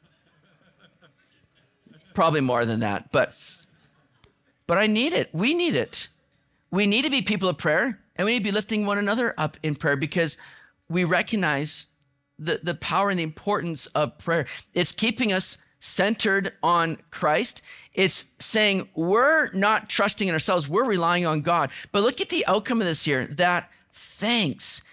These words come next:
may be given by many persons. You see, when we're praying, when we're lifting one another up, we're saying, "Hey, you know what? This person over here, man, they're going through a real crisis.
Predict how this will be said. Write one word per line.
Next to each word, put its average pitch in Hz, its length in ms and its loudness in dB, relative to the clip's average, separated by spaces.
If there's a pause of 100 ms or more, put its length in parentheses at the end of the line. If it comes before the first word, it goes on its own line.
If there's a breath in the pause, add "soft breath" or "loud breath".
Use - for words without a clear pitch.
(220 loud breath)
may 220 300 2
be 208 220 0
given 214 420 2
by 196 260 2 (200 loud breath)
many 226 360 0
persons. 220 460 -2 (160 loud breath)
You 233 100 -2
see, 247 200 2
when 226 180 2
we're 302 140 2
praying, 285 360 0 (140 loud breath)
when 226 180 4
we're 320 140 4
lifting 254 380 2
one 247 160 4
another 233 120 4
up, 240 100 -2
we're 233 60 -2
saying, 220 200 0
"Hey, 220 160 2
you 208 100 0
know 208 120 0
what? 202 220 0 (220 loud breath)
This 202 160 0
person 208 340 0
over 180 100 0
here, 180 140 2
man, 170 200 0
they're 196 100 -2
going 175 240 0
through 165 160 -2
a 160 40 0
real 160 100 0
crisis. - 440 -2